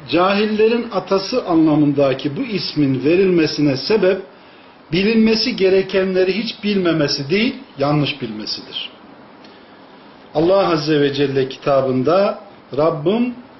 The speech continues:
ilimce her şeyi kuşatmıştır. İlim ancak Allah katındandır." demiştir.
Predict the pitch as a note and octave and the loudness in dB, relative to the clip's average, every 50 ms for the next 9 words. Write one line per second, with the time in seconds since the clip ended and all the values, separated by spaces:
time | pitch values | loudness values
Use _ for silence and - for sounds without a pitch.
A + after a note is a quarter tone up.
0 | - - - - - - D3+ D3+ D#3+ E3 F#3 G3 F#3+ D#3+ C#3+ D3 C#3 C#3+ F3+ G3+ | -20 -20 -20 -20 -14 -6 -2 0 0 2 2 2 2 2 0 0 0 0 0 0
1 | F#3 - - - D#3 D3+ D#3+ D3+ - - - - C#3 - - - G3 A3 G#3 - | 0 0 -2 -2 0 0 0 -2 -4 -8 -8 -8 -8 -8 -6 -6 -4 -2 -2 -2
2 | - - - - - - - - - - - - - - - - - F3 F#3+ F3 | -2 -4 -8 -10 -12 -12 -14 -18 -20 -20 -20 -20 -20 -20 -14 -6 -4 -2 0 0
3 | E3+ D3+ D3+ - F3+ F3 D#3+ C#3+ B2+ D#3+ F#3+ F#3+ - - - - - D3 C#3+ C3 | 0 0 0 0 0 0 0 0 0 0 0 -2 -2 -8 -16 -6 -4 -2 0 0
4 | C3+ D#3 F3+ F3 - - - C3+ C3 - C3+ B2+ A#2+ A#2+ C#3 C#3 C3+ B2 G#2+ A2 | 2 0 0 -2 -4 -6 -6 -6 -6 -4 -2 -2 0 0 0 0 0 0 -2 -4
5 | - - - - - - - - - A2 G2+ - - - - - - - | -8 -12 -14 -18 -20 -20 -14 -10 -10 -8 -6 -6 -8 -8 -8 -10 -16 -18